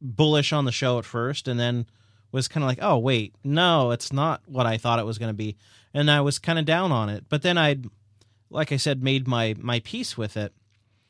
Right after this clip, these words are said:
And it's cool, and I like it, and I hope it does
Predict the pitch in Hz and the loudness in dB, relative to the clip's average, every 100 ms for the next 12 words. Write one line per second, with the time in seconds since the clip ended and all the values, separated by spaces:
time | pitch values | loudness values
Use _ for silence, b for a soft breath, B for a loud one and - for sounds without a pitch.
0 | _ _ _ _ _ 156 147 147 143 143 | _ _ _ _ _ 2 4 4 2 0
1 | - - _ _ _ _ _ _ _ _ | -4 -12 _ _ _ _ _ _ _ _
2 | _ _ _ _ _ _ _ _ _ _ | _ _ _ _ _ _ _ _ _ _
3 | _ _ _ _ _ _ _ _ _ _ | _ _ _ _ _ _ _ _ _ _
4 | _ _ _ _ _ _ B B B B | _ _ _ _ _ _ B B B B
5 | B B _ _ _ _ _ _ _ _ | B B _ _ _ _ _ _ _ _
6 | 170 175 - - 202 135 95 69 92 135 | -4 -2 -4 -2 0 2 0 -6 -2 0
7 | 127 123 123 135 135 143 - - 127 120 | 2 2 4 2 2 -2 -2 -4 0 2
8 | 113 113 143 131 135 117 117 113 110 110 | 2 0 -2 -2 -6 -2 0 2 0 -4
9 | 107 - | -8 -12